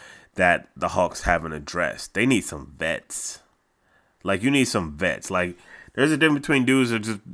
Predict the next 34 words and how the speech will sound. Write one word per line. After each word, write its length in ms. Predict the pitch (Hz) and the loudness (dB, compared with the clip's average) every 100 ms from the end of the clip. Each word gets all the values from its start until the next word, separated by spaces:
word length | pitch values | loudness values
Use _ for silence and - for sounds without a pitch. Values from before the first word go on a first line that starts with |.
| - 98 | -6 0
have 280 | 98 80 | 0 0
played 600 | - 123 139 139 139 135 - - - - | -4 2 4 4 2 0 -6 -20 -14 -4
and 200 | 92 87 | -4 2
dudes 300 | 107 104 98 | 4 4 4
that 140 | 92 | 2
are 80 | 87 | 0
just 240 | 85 80 | -2 -2
solid 560 | - - 95 90 82 78 | -2 2 4 4 0 -8
vets, 640 | - 67 - - - - - - | -12 -10 -10 -12 -12 -12 -14 -10
you 100 | 87 | -6
know, 240 | 87 85 | -4 -4
leadership 720 | 82 90 101 92 - - 71 - | -2 2 2 2 -2 -6 -10 -10
in 120 | 87 | -8
the 100 | 78 | -8
locker 380 | 73 67 62 - | -6 -8 -10 -14
room. 160 | 67 | -4
I 80 | 92 | -4
think 220 | 98 98 | -2 -2
that 100 | 82 | -2
he 100 | 90 | -4
can 140 | 90 82 | -4 -8
provide 400 | 76 73 65 - | -8 -8 -10 -12
that. 240 | 58 - _ _ _ _ _ _ _ - - - - - - | -14 -14 _ _ _ _ _ _ _ -20 -20 -20 -20 -20 -6
On 200 | - 104 | 0 2
the 100 | 104 | 4
other 200 | 131 147 | 4 4
hand, 280 | 123 110 104 | 4 2 0
if 80 | 101 | 0
you 100 | 107 | 2
wanna 220 | 117 113 | 4 4
get 160 | 104 110 | 4 2
rid 240 | 107 139 | 4 4
of 140 | 139 110 | 4 0
him, 240 | 113 | -4